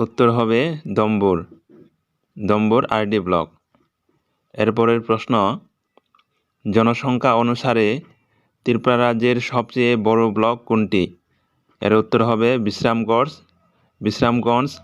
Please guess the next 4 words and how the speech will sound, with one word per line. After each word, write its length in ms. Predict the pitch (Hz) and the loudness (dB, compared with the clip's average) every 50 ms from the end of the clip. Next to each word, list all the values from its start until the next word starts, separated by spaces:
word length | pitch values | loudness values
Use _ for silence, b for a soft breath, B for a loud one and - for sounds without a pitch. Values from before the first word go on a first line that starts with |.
| - - - | -8 -4 -2
আরডি 240 | 110 110 107 117 117 95 | -2 -2 0 -2 -2 0
ব্লক। 220 | 101 95 92 90 90 - - - - - - - - - - - - _ - - - - - _ _ _ _ _ _ _ _ _ _ _ _ _ _ - | 0 0 0 0 -2 -8 -20 -20 -20 -20 -20 -20 -20 -20 -20 -20 -20 _ -20 -20 -20 -20 -20 _ _ _ _ _ _ _ _ _ _ _ _ _ _ -4
এরপরের 400 | 104 104 101 - 117 117 117 113 113 | -4 -4 -2 0 0 2 2 0 0
প্রশ্ন, 260 | 117 110 - - 123 | -2 -2 -2 0 0